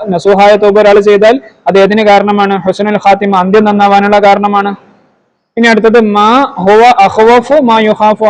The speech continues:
അലൈഹിൽ മുഅ്മിൻ, ഒരു മുഅ്മിൻ ഏറ്റവും കൂടുതൽ പേടിക്കുന്നത് ഏതാണ്? അത് സൂഉൽ ഖാത്തിമയാണ്, അന്ത്യം മോശമാവലാണ്. അയിന യകൂനുൽ മുനാഫിഖൂന ഫിന്നാർ, മുനാഫിഖീങ്ങൾ നരകത്തിൽ എവിടെയായിരിക്കും? ഫിദ്ദർക്കിൽ അസ്ഫലി,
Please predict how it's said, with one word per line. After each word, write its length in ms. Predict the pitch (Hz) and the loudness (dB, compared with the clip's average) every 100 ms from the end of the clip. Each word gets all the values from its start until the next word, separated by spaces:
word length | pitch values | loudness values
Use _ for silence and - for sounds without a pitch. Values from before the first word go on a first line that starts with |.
| 208 | 0
അലൈഹിൽ 360 | 214 202 208 202 | 0 -2 -4 -2
മുഅ്മിൻ, 260 | 202 196 156 - | -2 -4 -6 -8
ഒരു 80 | 196 208 | -6 -2
മുഅ്മിൻ 220 | 202 208 202 | -2 -2 -4
ഏറ്റവും 200 | 190 214 208 | -2 -2 0
കൂടുതൽ 220 | 202 208 202 | 0 0 0
പേടിക്കുന്നത് 520 | 196 202 208 226 220 208 | 2 2 0 0 2 2
ഏതാണ്? 300 | 208 208 208 - - _ _ - | 2 0 -2 -8 -20 _ _ -4
അത് 120 | 165 220 240 | 0 0 0
സൂഉൽ 340 | 208 214 226 220 | 0 2 2 2
ഖാത്തിമയാണ്, 580 | 208 202 202 196 190 185 170 | 0 0 0 -2 -2 -4 -4
അന്ത്യം 240 | 180 208 196 | -2 -2 0
മോശമാവലാണ്. 760 | 196 196 202 190 180 180 170 151 - _ _ _ _ - | -4 -4 -4 -2 -2 -2 -4 -8 -14 _ _ _ _ -2
അയിന 180 | 208 240 247 | 0 2 0
യകൂനുൽ 400 | 233 240 240 233 214 | 0 0 0 0 0
മുനാഫിഖൂന 600 | 208 220 220 226 233 220 220 | -2 -2 0 -2 0 -2 -2
ഫിന്നാർ, 380 | 214 202 202 185 143 | -4 -2 0 -2 -2
മുനാഫിഖീങ്ങൾ 640 | 165 185 196 220 214 214 214 | -6 -4 -4 -4 -4 -4 -2
നരകത്തിൽ 360 | 202 196 208 220 | 0 0 0 2
എവിടെയായിരിക്കും? 560 | 202 208 214 202 196 202 202 | 2 4 2 2 0 -2 -2
ഫിദ്ദർക്കിൽ 600 | 202 175 208 202 214 208 196 | -2 0 0 0 0 0 0
അസ്ഫലി, 360 | - 208 190 | -2 -2 -2